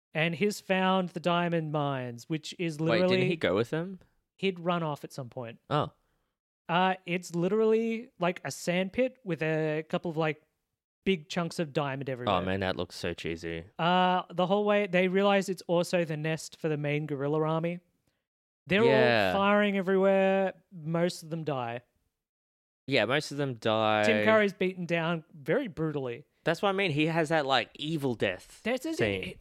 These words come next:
Speaker 1: So much of this film feels like it's a light adventure comedy, but then it's got the gorillas literally tearing people apart, throwing body parts at people.
Speaker 2: Again, it, I, it's just because they screwed up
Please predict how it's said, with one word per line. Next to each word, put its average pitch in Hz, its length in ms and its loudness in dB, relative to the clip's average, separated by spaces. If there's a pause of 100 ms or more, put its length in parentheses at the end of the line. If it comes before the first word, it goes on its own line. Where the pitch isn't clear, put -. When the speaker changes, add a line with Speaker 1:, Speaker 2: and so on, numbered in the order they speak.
Speaker 1:
So - 260 -2
much 330 220 -2
of 311 40 -2
this 302 140 -6
film 254 300 0
feels 240 260 2
like 226 180 0
it's 220 120 -4
a 202 60 2
light 196 360 2 (220)
adventure 170 400 -4
comedy, 180 460 -2 (1000)
but 196 180 0
then 220 520 -2 (600)
it's 190 200 -8
got 220 180 -4
the 226 60 0
gorillas 202 480 0
literally 190 420 2
tearing 185 400 2
people 175 260 0
apart, 170 440 0
throwing 165 220 0
body 175 220 0
parts 147 340 -6
at - 60 -20
people. 147 140 0
Speaker 2:
Again, 170 320 2
it, 139 180 4
I, - 80 2
it's 131 260 -2
just 175 140 -6
because 208 260 -4
they 160 120 2
screwed 151 440 0
up 139 260 2